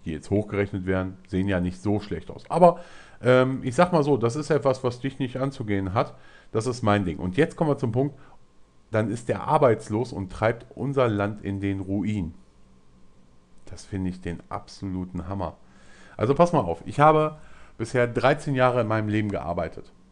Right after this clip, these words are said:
Und ich bin mir zu hundert Prozent sicher, ich habe in diesen dreizehn Jahren mehr eingezahlt, als du in den nächsten dreizehn Jahren verdienen wirst.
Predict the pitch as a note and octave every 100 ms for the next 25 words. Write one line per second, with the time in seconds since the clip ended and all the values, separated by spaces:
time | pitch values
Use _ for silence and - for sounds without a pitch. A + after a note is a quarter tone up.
0 | - - - - - - - - - -
1 | - - - - G#2+ A2 - C3 - E3
2 | E3 D3+ C#3+ - B2+ B2 - - G#3+ F#3+
3 | A2 - G2+ - D#2+ - - - - -
4 | - - - - - - - F#2+ B2+ C#3
5 | C3 A#2+ D3+ E3 D#3 B2 C3 C#3+ - B2+
6 | A#2+ A#2+ B2+ A#2 F2+ E2 - - - -
7 | - - - - - - - - - -
8 | - - - G2+ C#3 D3+ D3 C#3+ C#3 A#2
9 | - A2 B2 - G#2 - - C#3+ C3 A#2
10 | A2 A#2+ B2 - G2+ G2 G#2+ A2+ G2+ G2+
11 | G2+ - F#2+ F2+ A2+ G#2+ E2+ D2 - -
12 | -